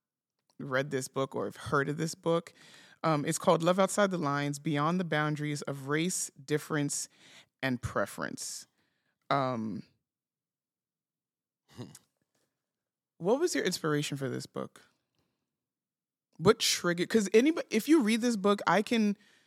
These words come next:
Speaker 1: just from reading this, I can see how passionate you are when it comes to bringing in,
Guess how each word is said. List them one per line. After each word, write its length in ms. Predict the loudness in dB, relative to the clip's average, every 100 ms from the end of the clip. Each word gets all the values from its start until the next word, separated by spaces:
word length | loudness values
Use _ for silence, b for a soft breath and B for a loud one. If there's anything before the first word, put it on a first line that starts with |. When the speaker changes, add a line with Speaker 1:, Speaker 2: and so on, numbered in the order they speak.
| b
Speaker 1:
just 180 | 0 4
from 160 | 4 4
reading 280 | 4 2
this, 160 | 2 2
I 140 | 2 2
can 180 | 2 0
see 240 | 0 -2
how 240 | -2 -4 -6
passionate 760 | -12 -4 -2 -2 -2 -4 -10 -10
you 140 | -10 -8
are 340 | -8 -10 -12 b b b b
when 140 | -4 -4
it 120 | -6
comes 420 | -6 -6 -4 -6
to 420 | -4 -4 -4 -6 -10
bringing 420 | -8 -6 -4 -6
in, 320 | -6 -8 -10